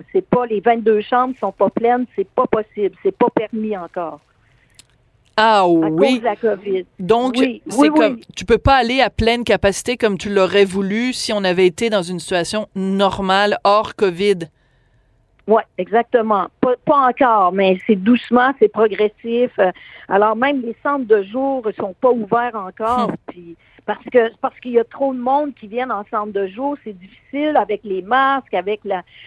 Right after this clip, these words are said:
Speaker 1: les, les visières, les gants, tout, euh, tout, tu sais, le protocole de, de, de désinfection.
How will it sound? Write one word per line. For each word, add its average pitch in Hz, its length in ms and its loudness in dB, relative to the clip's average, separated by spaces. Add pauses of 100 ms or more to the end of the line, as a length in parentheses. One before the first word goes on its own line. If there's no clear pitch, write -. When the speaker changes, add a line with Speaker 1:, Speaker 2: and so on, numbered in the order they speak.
(220)
Speaker 1:
les, 202 280 -4
les 202 140 -6
visières, 202 500 0
les 202 240 0
gants, 254 420 4
tout, 277 140 -2 (100)
euh, 208 180 4 (120)
tout, 277 100 -4
tu - 60 -14 (140)
sais, 262 100 -2
le 233 100 4
protocole 220 720 0
de, 185 220 -4
de, 180 260 -6
de 180 120 -4
désinfection. 208 1040 -4